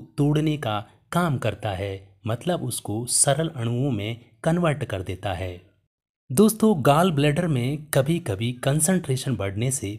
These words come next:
पथरी या स्टोन की समस्या बन जाती है। ऐसा किडनी में भी हो सकता है। यदि आप गॉल ब्लैडर स्टोन और किडनी स्टोन से संबंधित वीडियोज़ को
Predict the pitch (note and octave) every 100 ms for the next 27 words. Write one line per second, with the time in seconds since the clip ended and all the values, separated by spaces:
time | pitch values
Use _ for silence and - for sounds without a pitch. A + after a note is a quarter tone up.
0 | - C#3 - G#2 G2+ - _ - G#2+ B2+
1 | B2+ - - C3+ C3+ D3+ - G#2 - G#2
2 | G2 - _ A2+ B2 B2 F#2+ E2 F#2+ F2+
3 | F2 F2 _ - F3 F3+ D3 D#3+ - -
4 | C#3+ D#3+ F3+ B2+ G2+ G#2 A2 A2+ D#3 -
5 | G2 - G2 E2 F2 F2 _ _ B2 C#3
6 | E3+ A3+ E3 E3+ E3+ B2 C#3+ C#3+ A2 G#2
7 | G2+ F#2+ - G2 F#2+ G2+ - B2 A#2+ B2+
8 | - - F3+ F#3 F#3 C#3 - A2+ G2+ A2
9 | - - D#3 - C#3 D#3 E3 F3 A2 A#2
10 | B2+ D3+ D3 - A2